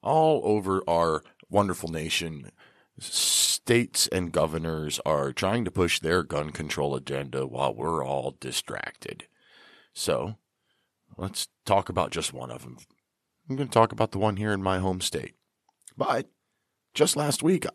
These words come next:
the Liberty Lighthouse picked up a sponsor for all things Second Amendment. This Second Amendment moment is brought to you by Hunter's Warehouse at one three zero West High Street in downtown Bellefonte, Pennsylvania.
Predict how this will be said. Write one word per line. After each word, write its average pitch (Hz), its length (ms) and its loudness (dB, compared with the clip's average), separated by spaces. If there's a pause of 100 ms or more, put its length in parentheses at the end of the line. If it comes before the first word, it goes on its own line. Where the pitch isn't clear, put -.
(480)
the 95 100 2
Liberty 82 280 2
Lighthouse 110 480 2
picked 151 260 2
up 151 140 2
a 139 60 2
sponsor 151 540 0
for - 260 0
all 143 220 4
things 113 400 2
Second 85 320 2
Amendment. 64 460 -4 (1300)
This 160 220 2
Second - 420 0
Amendment 87 360 -6
moment 87 440 -6
is 90 140 -10
brought - 240 0
to - 100 -6
you 98 100 -2
by 85 220 2
Hunter's 90 420 -6
Warehouse - 460 -6
at - 140 -10
one 180 260 2
three 110 300 -4
zero 85 580 -4 (260)
West - 240 -2
High - 160 -8
Street - 300 -10
in 90 80 -14
downtown 120 520 -4
Bellefonte, 82 440 -4
Pennsylvania. 71 540 -10